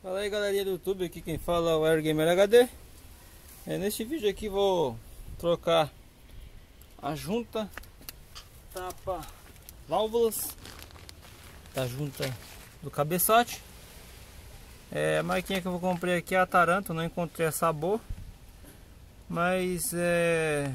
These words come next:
recebi muitos elogios dessa, dessa marca aqui, tá? Taranto, juntas para motor.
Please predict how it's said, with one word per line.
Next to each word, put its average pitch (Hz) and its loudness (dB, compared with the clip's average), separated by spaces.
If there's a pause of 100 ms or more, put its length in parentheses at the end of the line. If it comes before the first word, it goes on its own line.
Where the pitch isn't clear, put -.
recebi 185 -4
muitos 190 -4
elogios 196 -2
dessa, 160 -2 (960)
dessa 143 -2
marca 143 -2
aqui, 180 -6 (680)
tá? 170 -2 (1400)
Taranto, 131 -2
juntas 131 -10
para 131 -4
motor. 131 -4